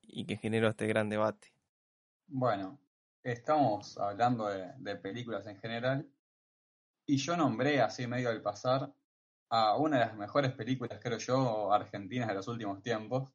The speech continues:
Speaker 2: <laughs> que es Desearás al hombre de tu hermana. Película también conocida como la de Pampita, que bueno, resulta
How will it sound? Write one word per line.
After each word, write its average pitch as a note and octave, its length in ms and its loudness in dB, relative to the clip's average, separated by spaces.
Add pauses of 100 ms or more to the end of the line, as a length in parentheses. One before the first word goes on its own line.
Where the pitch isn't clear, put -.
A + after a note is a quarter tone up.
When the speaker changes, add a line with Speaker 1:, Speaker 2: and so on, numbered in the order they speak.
(100)
Speaker 2:
<laughs> - 720 -6
que C3 280 4
es F3 300 -4 (280)
Desearás B2 600 4
al A#2+ 60 4
hombre A#2 240 2
de G2 40 -6
tu G2+ 60 -4
hermana. F#2 440 -2 (800)
Película C3 540 4
también A#2+ 240 4
conocida A#2+ 440 4
como G#2+ 220 2
la G2+ 140 2
de G2+ 80 0
Pampita, B2+ 680 2 (380)
que B2+ 80 2
bueno, C3 640 4
resulta F3 840 0